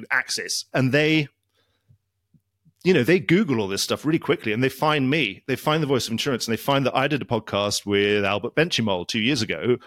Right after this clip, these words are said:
or I've just done some, some, something with Vincent Tizio. And they go, they will, they'll just download it and listen to it on the way into work or, or in their car or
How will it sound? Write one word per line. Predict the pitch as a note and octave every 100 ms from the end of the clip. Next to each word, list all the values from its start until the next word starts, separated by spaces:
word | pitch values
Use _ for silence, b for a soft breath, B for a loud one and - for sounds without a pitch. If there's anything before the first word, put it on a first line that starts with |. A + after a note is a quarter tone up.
| B _
or | A2+ A2+ A2+ -
I've |
just | - C3
done | C3 A#2
some, | G2+ G#2 A2 _
some, | - - A2
something | - G#2+ G#2 - G2+
with | F#2+
Vincent | G2 G2+ - A2
Tizio. | E3 - A2 F#2+ G2 C3+ b b b b b -
And | C3+ C3 C#3+ D3 C#3+ _ _ _ _ _ - _ -
they | D#3+
go, | E3+ E3+
they | A#2 D3+
will, | D3+ D3 -
they'll | - D#3+
just | C#3+ -
download | C#3 C#3+ C#3
it | C3+
and | G#2+
listen | C3+ C3+
to | A#2+ A2+
it |
on | A#2+ A#2
the |
way | A2+ A#2 A#2 A2+ -
into | B2 -
work | G#2+ E3+ -
or, | G#2 G2+ -
or | G2+ G2+
in | G2+
their | G#2
car | C3 C3 G#2+
or | G2+ F#2+